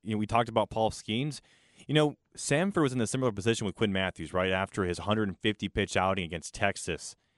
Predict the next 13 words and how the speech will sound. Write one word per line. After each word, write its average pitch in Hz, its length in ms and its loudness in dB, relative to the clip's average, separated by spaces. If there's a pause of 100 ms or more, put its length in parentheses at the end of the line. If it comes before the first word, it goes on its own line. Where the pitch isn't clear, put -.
(400)
In 107 100 2
that 135 180 4
second 143 380 -2
game, 127 380 2 (1200)
Stanford, 123 580 0 (360)
they 104 160 2
put 156 200 0
Quinn 135 200 0
Matthews 127 400 0
back 117 300 0
on 117 100 2
the 104 60 2
mound, 120 400 2